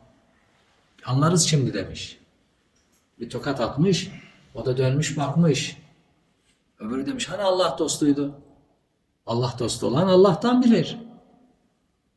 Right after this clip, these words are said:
Demiş ki, "Ben biliyorum zaten Allah'tan olduğunu da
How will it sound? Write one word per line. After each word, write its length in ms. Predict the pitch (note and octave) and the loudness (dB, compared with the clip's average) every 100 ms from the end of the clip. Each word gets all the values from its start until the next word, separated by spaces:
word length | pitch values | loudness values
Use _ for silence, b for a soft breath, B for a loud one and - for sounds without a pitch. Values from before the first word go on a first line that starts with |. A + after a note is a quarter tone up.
| _ _ _ _ | _ _ _ _
Demiş 280 | A#2 C#3 - | -6 -4 -4
ki, 100 | A2+ | -6
"Ben 180 | B2 A#2 | -6 -2
biliyorum 340 | E3+ A3+ G3 | 0 2 0
zaten 320 | C#3+ B2+ B2+ | 0 -2 -4
Allah'tan 440 | B2 B2 A2+ - C3 | -2 -2 -2 -4 -4
olduğunu 400 | A#2+ D#3+ A3+ A3+ | -4 -2 -2 0
da 300 | C3+ B2+ | -2 -6